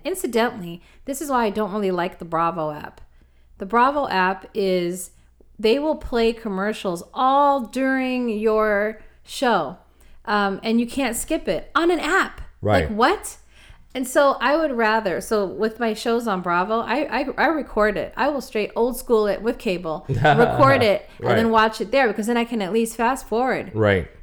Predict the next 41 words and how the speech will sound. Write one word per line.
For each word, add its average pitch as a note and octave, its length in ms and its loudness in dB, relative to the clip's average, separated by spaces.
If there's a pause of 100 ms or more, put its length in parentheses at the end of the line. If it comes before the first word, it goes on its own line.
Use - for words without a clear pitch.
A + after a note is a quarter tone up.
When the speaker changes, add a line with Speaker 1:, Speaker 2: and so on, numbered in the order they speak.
Speaker 1:
Because A#3+ 260 -2
this F4 180 -2
is A#3+ 100 -6
ridiculous. F#3 880 -4
Speaker 2:
Well, D#3+ 200 6
people, F#3 480 0
people E3 480 -2
want A2+ 340 -4
value A2 400 0
for A2 160 0
what G#2 180 2
they're G#2+ 120 -2
paying A#2 260 -2
for, E2+ 220 -6
and A2+ 180 -2
they're A2+ 80 2
just - 260 -4
not C#3 180 -4
willing. A2+ 380 2
They A#2 140 0
don't C#3+ 200 2
think B2+ 280 -6
that A#2+ 100 -6
there's G#2+ 220 2
enough G#2 180 0
value G#2+ 300 2
in A2+ 80 2
cable D3 300 0
anymore. E2+ 340 -4 (280)
They D#3 80 -2
just D#3 180 -2
don't. E3+ 260 -2 (480)
So, C#3 500 0
I - 60 -4
mean, C3 400 2 (260)
Speaker 1:
I'll D#4 140 4
still G4 220 0
pay C4+ 220 0
for C#4+ 120 -10
cable C#4 320 -2
because A#3+ 440 -2